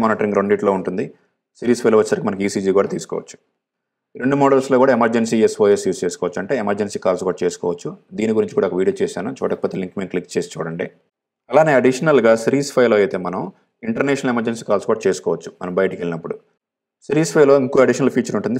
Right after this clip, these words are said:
ఫాల్ డిటెక్షన్ అని. మామూలుగా ఎమర్జెన్సీ ఎస్ఓఎస్ అంటే ఈ విధంగా ఉంటుంది, రెండిట్లో సేమ్ ఎమర్జెన్సీ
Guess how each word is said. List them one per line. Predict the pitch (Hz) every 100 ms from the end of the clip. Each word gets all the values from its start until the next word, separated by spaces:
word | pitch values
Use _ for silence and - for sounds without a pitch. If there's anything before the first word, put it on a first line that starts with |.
| -
ఫాల్ | 110 117 113
డిటెక్షన్ | 98 - 85
అని. | 73 - _ _ _ _
మామూలుగా | 107 127 120
ఎమర్జెన్సీ | 123 123 123 117
ఎస్ఓఎస్ | 110 110 107 104
అంటే | 139 123
ఈ |
విధంగా | 101 98 92
ఉంటుంది, | 87 87
రెండిట్లో | 95 98 98 98 - _ _ -
సేమ్ | 95 95 95
ఎమర్జెన్సీ | 95 90